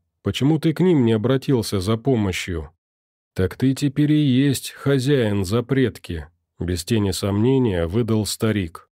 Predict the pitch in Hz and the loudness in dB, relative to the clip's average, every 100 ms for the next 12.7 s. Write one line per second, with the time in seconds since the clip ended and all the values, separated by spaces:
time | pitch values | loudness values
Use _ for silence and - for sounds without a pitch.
0 | _ _ _ _ _ - 87 147 160 156 | _ _ _ _ _ -6 0 2 2 2
1 | 156 147 156 143 - 98 - 117 127 - | 0 2 2 0 0 -4 -2 -2 -2 -2
2 | - 131 104 101 117 98 82 76 - _ | 0 0 0 -2 -2 -2 -2 -6 -12 _
3 | _ _ _ 92 87 175 170 175 156 151 | _ _ _ -6 -2 0 0 0 0 2
4 | 147 - 135 127 117 117 98 _ - 82 | 2 2 2 2 2 0 0 _ -10 -4
5 | 85 95 107 98 104 95 127 135 - 92 | -2 0 0 0 -2 0 0 0 -2 -2
6 | 95 92 107 - 117 117 110 107 107 110 | -2 -4 -6 -2 0 2 2 0 0 -2
7 | 113 90 85 73 - _ _ _ - 92 | 0 0 -2 -4 -10 _ _ _ -6 0
8 | 107 - 180 156 - 143 143 147 143 - | 0 2 0 0 0 0 2 2 0 2
9 | 147 110 - 85 73 - 104 117 139 143 | 2 0 -2 -6 -6 -6 0 2 2 2
10 | 135 - 175 143 104 104 123 143 143 143 | 2 0 -2 0 0 2 2 2 2 4
11 | 165 151 120 - 143 123 135 123 - 131 | 4 2 0 0 -2 0 0 -2 -2 0
12 | 139 131 - 147 98 82 | 0 0 0 0 0 -4